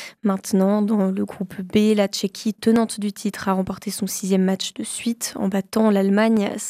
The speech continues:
cinq zéro. Une victoire qui lui permet de repasser devant la Suisse au classement.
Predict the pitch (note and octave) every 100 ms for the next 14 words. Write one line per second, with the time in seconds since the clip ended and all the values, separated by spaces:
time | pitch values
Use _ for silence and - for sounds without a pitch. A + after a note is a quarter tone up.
0 | - B3+ A3+ G3+ G3 A3 A#3 - - -
1 | - G3 A#3+ - A#3 C4+ C4+ - A3+ A3
2 | A3 B3+ G#3 G#3 G#3 A#3 G#3 - C4 A#3
3 | G#3+ G3 - - A#3+ - - G#3 - G3+
4 | A#3 - G#3